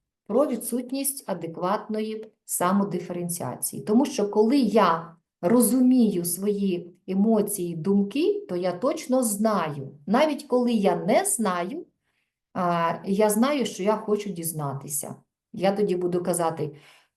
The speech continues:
«Я хочу про це дізнатися, в мене не вистачає інформації». А, я шукаю, звідки взяти цю інформацію, тому що я в цьому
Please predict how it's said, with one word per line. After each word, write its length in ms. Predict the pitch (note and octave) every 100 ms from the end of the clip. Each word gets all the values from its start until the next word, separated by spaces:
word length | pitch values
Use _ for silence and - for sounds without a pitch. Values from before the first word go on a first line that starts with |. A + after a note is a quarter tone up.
| _
«Я 200 | F#3 A#3
хочу 360 | D#4 D4 C#4+ B3+
про 120 | A3+
це 180 | G#3+ A3+
дізнатися, 720 | G3+ G#3 G3 F3 E3 D3 -
в 100 | C#3+
мене 260 | A3+ D#4 C#4
не 160 | A#3
вистачає 760 | G#3 G#3 - F3+ - A3+ A#3 G#3
інформації». 1300 | G#3+ G3 - G3 F#3+ F3+ D3+ D3 - - D3+ - - _ _ _ _ _ - - -
А, 380 | F3+ E3+ E3 E3 - - _
я 300 | G3+ F#3+ A#3 C#4+
шукаю, 680 | C4 A#3 C4 C#4+ C4+ B3 G3+
звідки 580 | F3+ F#3 D#4+ D#4 -
взяти 560 | B3+ F#3+ G#3 D#4+ - A#3
цю 180 | - G#3+
інформацію, 840 | G3 - G3 F#3+ D4 G4+ - C#4
тому 220 | G3+ A#3+
що 180 | - -
я 300 | F#3+ F3 D4
в 40 | E4
цьому 600 | - A3+ B3 B3 B3